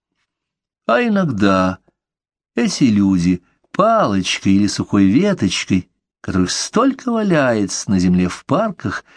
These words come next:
забавы ради оттесняют муравьёв от трудовых траекторий, добивают, чтобы какой-нибудь обалдевший муравей забрался на палочку и пробежал до её конца, где,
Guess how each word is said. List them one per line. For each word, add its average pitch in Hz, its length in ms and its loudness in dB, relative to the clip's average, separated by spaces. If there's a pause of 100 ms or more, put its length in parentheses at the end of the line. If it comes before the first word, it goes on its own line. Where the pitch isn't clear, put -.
(300)
забавы 107 840 2
ради 98 500 2 (160)
оттесняют 123 1300 -2
муравьёв 196 600 0
от 196 140 -4
трудовых 185 420 -2
траекторий, 185 800 -2 (840)
добивают, 117 640 2
чтобы 120 320 0 (300)
какой-нибудь 131 680 2 (280)
обалдевший 131 960 2
муравей 135 340 4
забрался 139 560 0
на 139 160 2
палочку 180 760 0 (160)
и 123 120 2
пробежал 127 480 2
до 113 80 4
её 113 180 4
конца, 143 760 0
где, 107 380 0